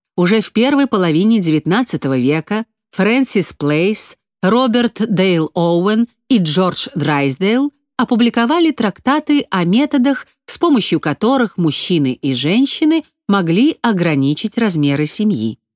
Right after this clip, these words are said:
Рекомендации включали как прерванный половой акт, так и многоразовые французские письма из овечьих кишок,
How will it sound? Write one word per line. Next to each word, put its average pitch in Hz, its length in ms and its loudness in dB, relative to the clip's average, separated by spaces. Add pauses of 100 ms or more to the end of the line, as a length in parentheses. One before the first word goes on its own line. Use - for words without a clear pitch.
(680)
Рекомендации 208 840 2
включали 190 640 0
как - 260 -4
прерванный 156 560 0
половой 143 500 -2
акт, 143 380 -6 (320)
так 262 220 0
и - 20 4
многоразовые 240 880 2
французские 262 720 0
письма 185 640 0 (180)
из 202 160 2
овечьих 196 480 0
кишок, - 600 -4